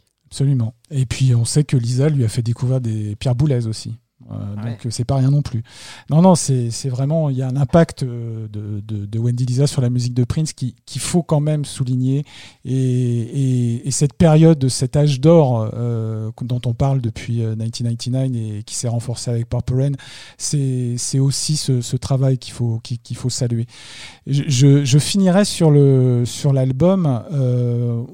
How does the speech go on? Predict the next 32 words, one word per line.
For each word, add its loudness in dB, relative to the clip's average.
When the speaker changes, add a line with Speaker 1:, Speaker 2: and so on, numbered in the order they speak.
Speaker 1:
pour, 0
euh, 0
en -4
extraire, 0
euh, 0
une -14
thématique 0
qui -2
va, 2
qui, -12
qui -4
était -4
partie, -2
euh, 0
depuis -6
plusieurs, -2
euh, 0
disques -2
et -2
dont -6
on -4
a -2
parlé -2
avec -6
Frédéric, -8
euh, -4
encore, 2
euh, 0
lors -2
du -10
précédent -4
podcast. -2